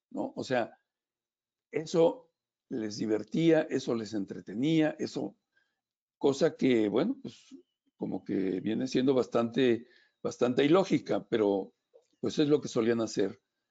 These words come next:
estas personas, ¿no? Y en este sentido, la ley incre-, inquebrantable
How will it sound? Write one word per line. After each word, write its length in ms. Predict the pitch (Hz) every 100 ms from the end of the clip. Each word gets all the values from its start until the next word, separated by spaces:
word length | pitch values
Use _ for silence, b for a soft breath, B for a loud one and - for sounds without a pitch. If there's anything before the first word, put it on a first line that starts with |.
| _ _
estas 300 | - - -
personas, 500 | 92 - 101 - -
¿no? 160 | 208 - _ B B B B B _ _ _ _
Y 160 | - 160
en 120 | 170
este 220 | 196 247
sentido, 540 | 220 185 208 170 180
la 160 | - 143
ley 200 | 143 160
incre-, 420 | 175 165 156 165
inquebrantable 1120 | - 147 139 135 135 131 156 165 156 135 165